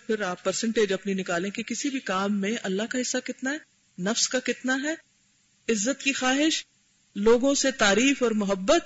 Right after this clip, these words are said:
کی خواہش، یہ سب چیزیں کتنی ہیں اس کام کے پیچھے کہ یہ کر کے مجھے کیا کیا ملے۔ کچھ لوگوں کا رونا تھمتا ہی نہیں کہ لوگ ہم سے محبت نہیں کرتے اور محبت اور چاہت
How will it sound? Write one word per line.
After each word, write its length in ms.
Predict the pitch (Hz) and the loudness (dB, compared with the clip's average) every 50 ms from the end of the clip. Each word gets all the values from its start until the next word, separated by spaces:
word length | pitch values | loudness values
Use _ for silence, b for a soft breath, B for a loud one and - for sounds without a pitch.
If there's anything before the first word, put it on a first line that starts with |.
| - - _ _ _ _ _ _ _ - | -2 -12 _ _ _ _ _ _ _ -4
کی 80 | 262 | -4
خواہش، 440 | 247 - 247 262 277 302 349 339 - | -2 0 2 2 4 4 4 2 2
یہ 100 | 254 277 | 0 0
سب 180 | 269 - 302 302 285 | 2 2 2 2 2
چیزیں 240 | - 262 254 254 269 | 0 -2 0 0 -2
کتنی 320 | 269 277 262 - 285 339 | -2 -4 -6 -4 -4 -2
ہیں 140 | 349 339 311 | 0 0 0
اس 140 | 262 - - | 0 -2 0
کام 240 | - 202 196 196 190 | 0 0 0 0 -2
کے 100 | - - | -4 -6
پیچھے 320 | - 185 170 - - 160 - _ _ _ _ _ - | -10 -8 -8 -8 -8 -8 -12 _ _ _ _ _ -2
کہ 80 | - | 2
یہ 120 | 269 285 285 | 4 4 4
کر 200 | 285 277 277 311 - | 4 4 4 4 4
کے 60 | 320 | 4
مجھے 200 | 294 311 302 285 | 4 4 4 4
کیا 160 | - 262 254 | 4 2 2
کیا 160 | 262 - 269 | 2 2 2
ملے۔ 220 | 254 220 196 175 180 - _ _ _ _ _ _ _ _ _ _ _ _ | 2 0 -2 -4 -8 -12 _ _ _ _ _ _ _ _ _ _ _ _
کچھ 200 | - 359 359 359 | 4 6 6 8
لوگوں 300 | 330 349 359 359 370 359 | 8 8 8 6 6 4
کا 120 | - 359 | 4 6
رونا 300 | 302 277 269 285 311 320 330 | 6 8 8 8 8 6 6
تھمتا 320 | - - 269 277 262 330 330 | 6 4 4 4 4 4 4
ہی 60 | 339 | 4
نہیں 140 | 311 339 330 | 4 4 2
کہ 80 | 320 | 4
لوگ 220 | 269 247 247 247 262 | 4 4 6 6 4
ہم 80 | 226 | 2
سے 120 | 220 - 233 | 2 2 2
محبت 400 | 214 220 190 170 170 190 - - | 2 2 2 0 -2 -2 -2 -2
نہیں 100 | 202 196 | -2 -4
کرتے 300 | - 185 - - - 185 - _ _ - | -4 -6 -10 -10 -14 -18 -18 _ _ -8
اور 100 | 208 202 | -6 -4
محبت 460 | 196 196 202 196 190 185 226 220 220 | -2 0 2 2 2 2 2 2 2
اور 60 | 214 | 0
چاہت 320 | - - 190 196 202 208 | 0 0 0 0 0 -2